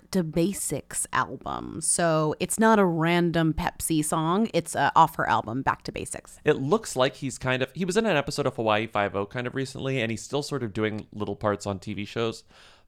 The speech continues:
Speaker 2: But something that he refers himself as, refers to himself as a lot, is, like, the founder of a nonprofit.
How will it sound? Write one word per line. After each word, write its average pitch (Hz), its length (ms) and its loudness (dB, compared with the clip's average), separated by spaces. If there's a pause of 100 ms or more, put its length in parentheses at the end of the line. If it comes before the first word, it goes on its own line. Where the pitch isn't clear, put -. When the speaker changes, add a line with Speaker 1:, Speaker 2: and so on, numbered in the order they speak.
(120)
Speaker 2:
But 156 340 4 (240)
something 165 440 -2
that 151 100 2
he 143 180 -4
refers 120 460 -2
himself 113 420 -4
as, 104 340 2
refers 123 340 -2
to - 80 -6
himself 107 340 -2
as 101 340 2
a 101 140 4
lot, 98 520 0 (460)
is, 107 180 2
like, 104 360 -2
the 110 80 -2
founder 110 400 0
of 101 180 -2
a 101 60 0
nonprofit. 95 680 -2